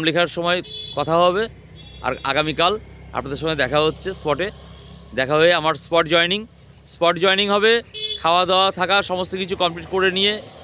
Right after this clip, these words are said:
আপনারা যদি মনে করেন যে কালকেই আপনারা কাজ নেবেন, কা-, কাজে ঢুকবেন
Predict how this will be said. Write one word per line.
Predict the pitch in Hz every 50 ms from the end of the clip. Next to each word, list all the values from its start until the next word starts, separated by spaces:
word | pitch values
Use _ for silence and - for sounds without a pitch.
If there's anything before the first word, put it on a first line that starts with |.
| - - - -
আপনারা | 135 - 175 180 180
যদি | 175 180 185
মনে | 175 180 180 185
করেন | 165 196 196 196 190 185 170
যে | 190
কালকেই | 170 - 175 175 160 156 190 190 185
আপনারা | - 185 185 180 185 185 180 175 - - 170
কাজ | 170 175 160 165 175
নেবেন, | 185 180 185 208 214 220 - - - - - - - - _ - _ - -
কা-, | 143 156 160 -
কাজে | 165 160 160 175 165 147
ঢুকবেন | 165 170 165 180 208